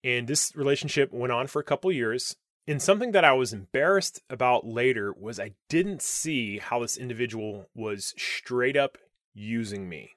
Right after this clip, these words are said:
I didn't look at the signal to noise ratio. I didn't look at what I was gaining in terms of what I was giving. And I'm kind of an all or nothing person. I'll, I'll, like, throw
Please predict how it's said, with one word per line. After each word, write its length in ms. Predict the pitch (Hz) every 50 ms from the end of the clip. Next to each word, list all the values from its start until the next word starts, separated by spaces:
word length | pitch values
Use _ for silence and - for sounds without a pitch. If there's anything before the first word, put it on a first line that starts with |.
| _ _ _
I 100 | - 107
didn't 400 | 117 101 - 139 147 151 165 -
look 220 | - 135 143 147 -
at 60 | -
the 80 | 131 -
signal 340 | - - 135 120 117 113
to 100 | - -
noise 300 | 113 107 104 101 98 -
ratio. 420 | 110 117 113 117 - - 92 85 - - _ _ _ _ _ _
I 120 | - 123 143
didn't 460 | 131 110 - 165 185 214 247 233 147
look 360 | 156 151 165 190 202 196 -
at 220 | 156 127 120 - -
what 220 | 117 127 151 180
I 80 | 202 202
was 280 | 196 190 170 139 - - _ -
gaining 540 | - 147 165 185 190 185 151 120 107 107 110
in 160 | - 113 120
terms 280 | - - 135 127 123 117
of 100 | 113 104
what 220 | 107 110 123 131
I 60 | 131
was 240 | 123 117 117 107 - _ -
giving. 380 | - 131 147 135 113 92 76 - _ _ -
And 260 | 123 127 127 123 127
I'm 200 | - 143 202 247
kind 220 | 208 - 214 214 208
of 100 | 180 151
an 80 | 131
all 180 | - - 123 139
or 120 | 147 135
nothing 280 | 120 127 131 - 123 107
person. 380 | - - - 113 110 - 131 123
I'll, 140 | 110 113 -
I'll, 80 | - 104
like, 220 | 113 107 95 -
throw 360 | - - - 135 135 123 113